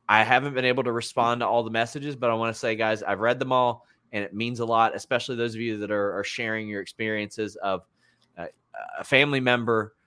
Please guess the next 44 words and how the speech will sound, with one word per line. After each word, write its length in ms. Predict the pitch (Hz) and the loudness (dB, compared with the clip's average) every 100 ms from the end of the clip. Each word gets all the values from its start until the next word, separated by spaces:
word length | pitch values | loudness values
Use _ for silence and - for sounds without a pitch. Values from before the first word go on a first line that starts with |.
| _ _ 113 95 | _ _ -18 -10
sort 260 | - 117 107 | -2 -2 -2
of, 140 | 98 - | -6 -8
sort 160 | 131 | -4
of 80 | 104 | -4
losing 480 | 113 120 110 113 110 | -4 -4 -4 -4 -2
their, 300 | 104 101 101 | -2 -2 -2
their 140 | 101 95 | -4 -6
cognitive 540 | - 110 107 104 98 | 0 2 2 -2 -2
function 440 | - 123 113 - 110 | 2 2 0 -4 -2
and 80 | 107 | 2
all 160 | 107 | 2
that 240 | 107 113 - | 4 2 0
stuff. 380 | - 107 98 - | 0 2 2 0
It 160 | 101 | -4
means 420 | 113 113 113 110 - | -2 -2 -2 -6 -4
the 100 | 98 | -4
world 400 | 98 117 110 107 | 0 0 0 -4
to 160 | 117 | -6
me, 260 | 104 104 92 _ _ _ - | -4 -4 -6 _ _ _ -6
and 160 | 95 | -6
thank 320 | - 123 127 | 2 2 2
you 100 | 123 | 0
guys 500 | 107 107 95 92 92 - | 4 6 6 4 2 -2
so 240 | - 101 | 0 0
much. 580 | 98 87 85 - - - _ _ _ | 2 0 -2 -4 -8 -10 _ _ _
Uh, 180 | 101 92 | -2 -2
Jan 280 | 82 135 147 | 4 4 6
Beard 240 | 120 113 104 | 4 4 4
wraps 280 | 104 98 | 4 2
us 100 | 107 | -2
up 180 | 104 98 | -4 -4
and 100 | 95 | -6
says, 160 | 95 82 | -10 -4
"Get 200 | 165 - | -4 -2
Kate 260 | 135 127 | 2 2
to 60 | - | 2
cover 240 | 107 110 107 | -2 -2 -2
for 160 | 113 | 2
S 160 | 107 104 | 2 2
R 100 | 107 | 0
S. 200 | 101 - | 0 -2
More 160 | 101 123 | -6 -6
singing, 480 | 113 - 104 95 87 | -6 -6 -6 -6 -8
please." 460 | 85 90 87 85 | -6 -6 -4 -8